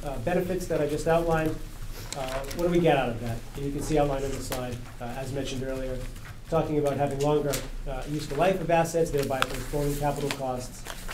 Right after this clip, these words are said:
uh, through better collaboration or coordination, excuse me, reducing manpower costs, reducing errors and efficiencies, and that's really through that better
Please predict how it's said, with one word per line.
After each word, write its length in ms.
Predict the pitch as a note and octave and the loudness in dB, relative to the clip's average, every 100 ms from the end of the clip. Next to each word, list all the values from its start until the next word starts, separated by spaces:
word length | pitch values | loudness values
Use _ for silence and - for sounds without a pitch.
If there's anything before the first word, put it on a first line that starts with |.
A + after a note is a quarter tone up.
| - - - | -8 -10 -6
uh, 220 | B2 A#2+ A2+ - - - - - | -4 -4 -6 -6 -8 -10 -10 -2
through 160 | D#3 | 2
better 220 | D#3+ D3+ | 4 4
collaboration 600 | C#3+ D3 C#3 C#3 D3 C#3+ | 4 2 2 4 2 2
or 40 | C3+ | -4
coordination, 500 | - D#3 C#3 B2+ C#3 | 0 0 2 0 -2
excuse 280 | - - C#3 | -2 -2 -4
me, 280 | C3+ C3 A#2+ - | -2 -2 -4 -6
reducing 340 | A#2 C#3+ C3+ | -6 -4 -4
manpower 460 | B2+ C#3 C3 C3+ C3 | -2 -2 0 -2 -2
costs, 380 | C3+ C3 B2 A#2 - - - - - - - | -2 -2 -2 -4 -10 -12 -12 -12 -10 -8 -4
reducing 440 | D3+ F3 F3 D#3 | -2 0 2 2
errors 280 | D#3 D#3 D3 | 2 2 2
and 80 | C#3+ | 0
efficiencies, 720 | - E3 - - F3 F3 - - - - | -2 -2 -2 -2 -2 -2 -4 -6 -8 -4
and 100 | D3+ | -2
that's 240 | F3 E3+ | 0 0
really 220 | E3 D3+ | 2 2
through 140 | - D3 | 2 0
that 240 | C#3 A#2+ | 0 2
better 260 | C#3+ C#3 | 2 2